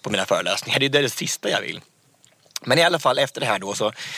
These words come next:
så är det ju väldigt många som har sett min föreläsning och som, som har kommit tillbaka och skrivit så här: "Jag har aldrig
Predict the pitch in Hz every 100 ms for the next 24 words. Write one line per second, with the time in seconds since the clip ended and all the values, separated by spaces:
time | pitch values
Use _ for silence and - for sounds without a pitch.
0 | - - - - - 117 113 - 113 117
1 | 120 135 120 107 110 104 - 156 104 98
2 | 101 95 95 - 95 95 98 98 - -
3 | 101 - 101 101 98 101 95 101 - 98
4 | 95 - - - - - 120 131 - 165
5 | 160 143 139 151 117